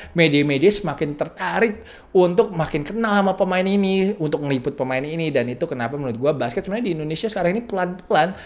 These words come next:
sudah maju. Dan even kalau kayak gua, gua suka banget ngeliput anak-anak kela-, eh, kelompok umur empat belas dan juga dua belas. Gua bisa sebutin kayak Kenneth LeBron Huang, eh, Efrael, eh, Juan Boseke,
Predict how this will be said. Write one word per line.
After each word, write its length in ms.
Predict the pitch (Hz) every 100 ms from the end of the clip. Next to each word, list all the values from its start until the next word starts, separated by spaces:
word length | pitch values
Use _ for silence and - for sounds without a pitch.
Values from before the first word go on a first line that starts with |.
| - -
sudah 600 | 226 190 151 180 165 143
maju. 840 | 147 156 147 127 117 151 202 113 - -
Dan 480 | 151 156 135 - - - - - - 156
even 240 | 151 170
kalau 160 | 151 151
kayak 240 | 143 131
gua, 220 | 131 147 151
gua 80 | 160
suka 160 | 156 117
banget 240 | 113 131
ngeliput 240 | 127 120 117
anak-anak 320 | 120 113 127
kela-, 240 | 123 117 -
eh, 180 | 117 110
kelompok 220 | 117 117 127
umur 160 | 135 120
empat 240 | 113 110
belas 220 | 113 120
dan 100 | 123 117
juga 180 | 113 107
dua 140 | 107
belas. 260 | 131 175 165
Gua 140 | 147
bisa 80 | 147
sebutin 460 | 143 131 147 165 151
kayak 420 | 131 123 - -
Kenneth 260 | 175 170 165
LeBron 320 | 151 165 160 160
Huang, 400 | 175 123 101 - - - -
eh, 300 | 123 127 147
Efrael, 760 | 143 - 160 156 165 156 104 101 - - 127
eh, 520 | 117 110 110 107 107 113
Juan 400 | 127 170 175 160
Boseke, 880 | 160 - 170 170 - 185 131 104